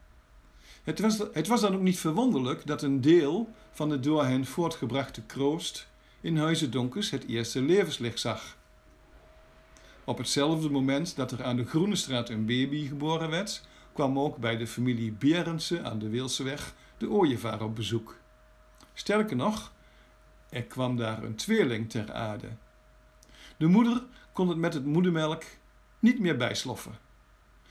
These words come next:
Met Mieneke werd afgesproken dat zij een deel van haar ruimschoots voorradige melkhoeveelheid af zou staan aan de dorstige tweeling. De jonge vader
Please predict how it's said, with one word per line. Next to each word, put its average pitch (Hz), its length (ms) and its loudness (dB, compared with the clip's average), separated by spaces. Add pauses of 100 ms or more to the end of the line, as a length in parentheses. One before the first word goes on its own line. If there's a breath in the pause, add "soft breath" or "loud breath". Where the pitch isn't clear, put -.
(140)
Met 135 180 -4
Mieneke 175 360 2
werd 117 120 -8
afgesproken 151 640 -2
dat 127 100 -6
zij 147 260 0
een 120 120 -2
deel 147 400 0 (180 soft breath)
van 123 220 -2
haar 117 180 -2
ruimschoots 143 720 -2
voorradige 127 800 -2
melkhoeveelheid 175 1040 0 (300 loud breath)
af 226 200 2
zou 135 200 -2
staan 127 420 -4 (120)
aan 127 160 -2
de 117 120 -2
dorstige 113 420 -4
tweeling. 113 500 -4 (1400)
De 131 160 0
jonge 196 260 4
vader 160 520 0